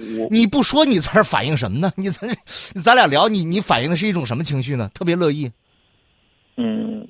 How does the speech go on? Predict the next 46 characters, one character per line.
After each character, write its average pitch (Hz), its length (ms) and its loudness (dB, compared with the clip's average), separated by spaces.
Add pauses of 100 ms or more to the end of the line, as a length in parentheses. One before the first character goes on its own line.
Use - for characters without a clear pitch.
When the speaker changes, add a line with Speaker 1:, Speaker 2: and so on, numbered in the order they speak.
Speaker 1:
那 131 120 2
我 120 120 2
都 113 80 -4
跟 113 140 -6
你 107 100 -6
说 120 200 -6
说 117 140 -4
吧。 87 240 -14
Speaker 2:
嗯。 113 300 -4 (960)
Speaker 1:
我 110 100 -6
就 123 160 -8
是 117 60 -10
不 - 100 -18
待 113 140 -8
见 107 180 -10
小 - 180 -16
舅 113 220 -8
子。 - 60 -20 (560)
你 240 160 -8
就 127 200 -2
是 117 160 -6 (120)
打 - 160 -4
个 135 80 -2
比 101 180 -10
方 117 220 -4
啊， 101 100 -12
有 110 180 -6
一 104 140 -4
次 - 60 -16 (380)
我 101 120 -8
在 110 220 -4
家， 117 320 -6 (1600)
就 127 160 0
因 135 160 0
为 131 140 0
我 107 180 -6
老 - 220 -6
丈 127 160 -2
人 117 100 -2
跟 113 160 -6
我 110 100 -2
小 - 220 -10
舅 117 160 -4
子 104 160 -6
吵 - 240 -14
架， 123 320 -12